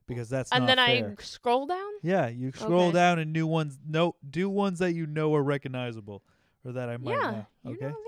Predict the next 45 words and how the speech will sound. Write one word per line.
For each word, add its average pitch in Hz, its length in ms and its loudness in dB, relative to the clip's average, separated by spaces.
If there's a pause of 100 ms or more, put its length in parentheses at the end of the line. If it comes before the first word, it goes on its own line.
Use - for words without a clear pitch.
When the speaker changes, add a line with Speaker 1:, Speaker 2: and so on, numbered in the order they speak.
(120)
Speaker 2:
these. - 240 -20 (880)
Speaker 1:
Yeah, 120 160 -10 (140)
okay. 117 380 -14
Speaker 2:
<laughs> - 100 -20
Yes, 330 440 -4
you 381 140 2 (220)
do. 220 160 -8 (300)
Speaker 1:
I'm 120 100 -8
gonna 131 120 -2
be 131 140 -2
pissed - 400 -6
if 117 140 -10
you 120 100 -8
give 113 200 -6
me 110 120 -8
stuff - 240 -8
that's, 415 240 -4
like, - 180 2
way 427 160 4
out 403 80 4
of 440 60 0
left 294 100 2
Speaker 2:
<laughs> 233 80 -4
No. 202 280 -2
Speaker 1:
field. 440 140 -2 (840)
All 120 80 -4
right. 107 80 -8 (320)
Speaker 2:
Ready? 190 240 -6
Speaker 1:
You, - 220 -6
yeah. 123 220 -4 (2250)
Whenever 123 300 -6
you 127 80 -14
say 131 180 -8
go. 135 140 -6
Speaker 2:
Mm, 220 200 -8
go, 247 340 0
go, 233 200 -6
go. 208 300 -8 (580)
Scarface. 240 680 -2 (600)
Speaker 1:
Say 147 160 0
hello 165 240 6
to 156 60 4
my 151 120 2
little 139 300 0
friend. 120 260 -6